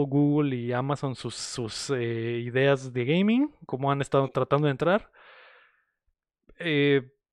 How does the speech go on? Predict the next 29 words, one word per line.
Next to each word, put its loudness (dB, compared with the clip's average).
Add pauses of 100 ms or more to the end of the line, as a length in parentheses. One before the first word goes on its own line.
(580)
E 8
A 2
tiene 4
muchas 8
buenas 4
I -2
Ps, 2
muchos 4
buenos 0
juegos 4
y 4
hacen 0
muchísimo 2
dinero, 2
güey, 2
a 0
pesar -4
de -2
que -4
a -2
lo -4
mejor -4
mucha -4
gente -6
no -2
los, -4
no -4
los -2
quiera, 2